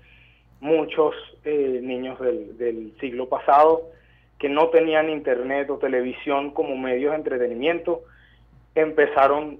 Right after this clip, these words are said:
a consumir historias y a divertirse con el cómic. Entonces, eh, creo que eso es algo que hay que mantener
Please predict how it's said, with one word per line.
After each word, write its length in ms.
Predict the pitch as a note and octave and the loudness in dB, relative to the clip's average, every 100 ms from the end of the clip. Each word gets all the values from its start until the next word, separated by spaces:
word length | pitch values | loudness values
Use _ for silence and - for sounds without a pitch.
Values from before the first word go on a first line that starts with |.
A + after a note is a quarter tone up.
| _ | _
a 200 | - C#3 - | -2 -2 0
consumir 520 | C3+ C3 C#3+ B2 B2 | -6 -4 -8 -6 -6
historias 640 | B2 - C3+ C3 C#3 - | -4 0 0 0 -2 -2
y 160 | B2+ A#2+ | -2 0
a 60 | |
divertirse 680 | A#2+ A#2+ A#2 - A#2+ - D#3+ | 0 2 0 0 -8 -6 -6
con 220 | - C#3+ | -2 -2
el 120 | A#2+ A2 | -2 -6
cómic. 360 | - C3 A#2+ - _ _ _ _ | 0 0 0 -10 _ _ _ _
Entonces, 320 | C3 A#2 C#3+ - - - | -16 -2 -2 -2 -14 -4
eh, 640 | D#3+ D#3 C#3+ C3+ A#2 G#2 F#2+ - _ | 0 2 2 0 -2 -8 -18 -20 _
creo 280 | D#3 C#3 C#3+ | 4 4 6
que 100 | E3+ | 2
eso 220 | E3 D#3+ | 2 2
es 80 | D#3 | 2
algo 220 | D3+ D#3 | 2 0
que 120 | C3+ | 0
hay 120 | C3 | -2
que 120 | C3 | -2
mantener 720 | D#3 C#3+ C3 B2+ C3 C3 - | 2 2 2 -4 0 0 0